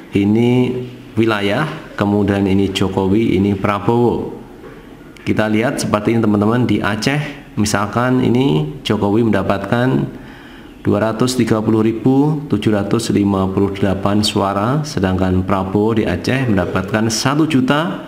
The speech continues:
seratus tiga puluh delapan ribu delapan ratus tiga puluh empat. Jadi, ini di Aceh dimenangkan oleh Prabowo Subianto. Kemudian, di Sumatera Utara, teman-teman, ini Jokowi mendapatkan satu juta delapan ratus empat puluh satu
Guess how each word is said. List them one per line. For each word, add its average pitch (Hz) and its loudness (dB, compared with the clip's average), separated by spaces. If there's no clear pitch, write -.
seratus 120 0
tiga 117 2
puluh 107 2
delapan 123 0
ribu 135 2
delapan 107 0
ratus 101 -2
tiga 95 0
puluh 95 2
empat. 95 -4
Jadi, 107 2
ini 110 2
di 104 0
Aceh 113 -4
dimenangkan 90 0
oleh 90 0
Prabowo 87 0
Subianto. 104 0
Kemudian, 110 2
di 127 2
Sumatera 117 2
Utara, 117 0
teman-teman, 127 2
ini 120 2
Jokowi 101 2
mendapatkan 98 0
satu 113 -2
juta 117 0
delapan 101 0
ratus 98 0
empat 101 0
puluh 110 2
satu 117 0